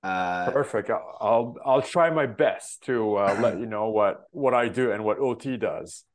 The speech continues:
Speaker 1: Awesome. So let's start. And I wanna know a little bit about Alain. Um, what was kind of, what was your path to becoming an O T like? When did that start?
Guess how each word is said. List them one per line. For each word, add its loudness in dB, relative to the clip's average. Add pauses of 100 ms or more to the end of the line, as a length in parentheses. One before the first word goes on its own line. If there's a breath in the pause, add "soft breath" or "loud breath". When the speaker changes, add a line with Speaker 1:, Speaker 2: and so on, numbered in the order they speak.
Speaker 1:
Awesome. 2 (260 soft breath)
So 4
let's 2
start. 0 (160)
And 0
I 2
wanna -2
know 0
a -4
little -4
bit -2
about -2 (100)
Alain. 2 (360 soft breath)
Um, 0
what 0
was 0
kind -2
of, -2 (300)
what 2
was -6
your -4
path 4 (200)
to -6
becoming -4
an -6
O -6
T -14
like? -12
When -2
did -2
that -2
start? -2